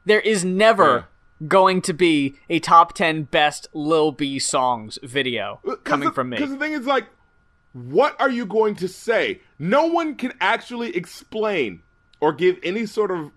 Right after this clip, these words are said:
Speaker 2: rational explanation as to why any Lil B song is better than the one before it.
Speaker 1: <laughs> Yeah.
Speaker 2: There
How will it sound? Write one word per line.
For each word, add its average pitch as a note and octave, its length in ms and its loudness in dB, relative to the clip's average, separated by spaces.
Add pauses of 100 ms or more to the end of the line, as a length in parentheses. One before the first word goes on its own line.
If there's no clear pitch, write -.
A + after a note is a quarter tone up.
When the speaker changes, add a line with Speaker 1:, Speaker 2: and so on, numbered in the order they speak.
Speaker 2:
rational E3+ 480 -2
explanation D3 760 -4 (320)
as D3+ 280 0
to D#3+ 120 -2
why E3+ 560 2
any E3+ 280 -2
Lil E3 300 2
B D3+ 200 -2
song B2+ 380 -2
is C3 180 -2
better D#3 260 0
than D3 160 -4
the C#3 60 -2
one B2 200 -2
before A#2 360 -4
it. - 460 -8
Speaker 1:
<laughs> - 60 -20
Yeah. G3+ 340 2
Speaker 2:
There A#3+ 100 -2